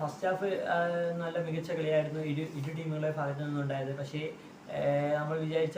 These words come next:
പോലെ തന്നെ സെക്കൻഡ് ഹാഫിലോട്ട് വന്നപ്പോൾ കേരള ബ്ലാസ്റ്റേഴ്സിൻ്റെ മെയിൻ താരത്തെ കൊണ്ടുവന്നു, അതായത് നമ്മളെ, ഏ,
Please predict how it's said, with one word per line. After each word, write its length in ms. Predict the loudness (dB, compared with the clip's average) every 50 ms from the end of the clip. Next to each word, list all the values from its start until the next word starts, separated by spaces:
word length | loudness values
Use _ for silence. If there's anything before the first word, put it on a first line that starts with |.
| 4
പോലെ 140 | 4 4 4 4
തന്നെ 160 | 4 2 2 0 -2
സെക്കൻഡ് 260 | -2 -4 0 0 2
ഹാഫിലോട്ട് 340 | 0 2 2 2 2 4 4 2
വന്നപ്പോൾ 260 | 2 2 0 -2 -4 -2 0
കേരള 200 | 0 2 2 2 4
ബ്ലാസ്റ്റേഴ്സിൻ്റെ 560 | 4 4 2 2 -2 -4 -4 -4 -4 -4 -4 -4 -6 -10 -14 -16 -16 -16 -10 -4 2 4
മെയിൻ 200 | 4 4 4 2 2 4
താരത്തെ 260 | 4 4 4 2 0 0
കൊണ്ടുവന്നു, 240 | 0 -2 -2 -2 -2 0
അതായത് 200 | 0 0 2 2
നമ്മളെ, 240 | 2 4 4 4 2 0 -2 -8 -12 -16 -16 -18 -18 -18 -18 -16 -10 -6
ഏ, 80 | -6